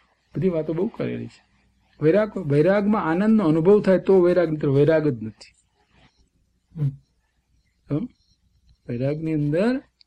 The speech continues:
Speaker 1: આનંદનો અનુભવ થવો જોઈએ, નહીંતર વૈરાગ છે જ નહીં. એટલે કે પ્ર-, પ્ર-, આનંદના બે પ્રકાર છે, એક તો પ્રસન્નતા રૂપ આનંદ હોય છે અને એક તાત્વિક આત્મિક આનંદ હોય છે.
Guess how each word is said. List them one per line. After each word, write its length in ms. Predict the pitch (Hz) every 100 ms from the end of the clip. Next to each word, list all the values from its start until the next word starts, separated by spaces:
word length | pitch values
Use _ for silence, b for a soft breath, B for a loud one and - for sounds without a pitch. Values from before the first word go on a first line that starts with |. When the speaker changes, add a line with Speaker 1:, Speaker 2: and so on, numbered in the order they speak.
| _ _
Speaker 1:
આનંદનો 440 | 131 127 151 202 294
અનુભવ 420 | 127 123 117 147
થવો 380 | - - _ 120
જોઈએ, 420 | - _ _ _ _ _ _ _ _ _ -
નહીંતર 180 | 156 185
વૈરાગ 280 | 202 233
છે 180 | 202 262
જ 40 | 269
નહીં. 240 | 185 135 - _ _ _ _ _ _
એટલે 280 | 143 139 233
કે 120 | 285
પ્ર-, 420 | 330 - - 165 170 _
પ્ર-, 220 | 185 185 _ _ _ _ -
આનંદના 360 | 143 151 190
બે 160 | 165 196
પ્રકાર 420 | 190 151 143 139
છે, 200 | 131 165 294 _ _ _ _ _ _ _ _ _
એક 80 | 143
તો 160 | -
પ્રસન્નતા 600 | 135 - - 160 196 190
રૂપ 220 | 175 160 143
આનંદ 280 | 131 127
હોય 160 | 117 120
છે 140 | - 190 - _ _ _ _
અને 140 | 156
એક 100 | 190 -
તાત્વિક 420 | - 127 - 185 -
આત્મિક 420 | 135 - 143 135
આનંદ 280 | 110 107 107
હોય 140 | 101
છે. 400 | - _ _ _